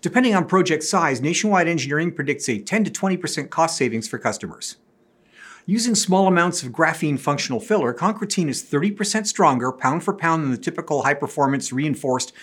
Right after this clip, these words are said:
C thirty grade concrete used for flooring applications for foot traffic. According to the university, there are climate impacts as well.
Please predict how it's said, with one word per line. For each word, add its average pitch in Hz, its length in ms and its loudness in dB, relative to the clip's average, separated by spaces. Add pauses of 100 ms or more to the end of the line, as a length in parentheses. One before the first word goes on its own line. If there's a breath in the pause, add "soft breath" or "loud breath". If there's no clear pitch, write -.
C 165 220 0
thirty 190 280 4
grade 117 260 0
concrete 139 440 -2
used 135 200 -6
for 123 120 -6
flooring 143 320 2
applications 107 580 -4
for 101 140 -12
foot 143 180 0
traffic. - 420 -4 (840 loud breath)
According 247 280 4
to 170 40 4
the 170 80 2
university, 156 480 2
there 131 180 2
are 117 120 2
climate 170 380 2
impacts 104 380 -2
as 113 120 -8
well. 156 300 0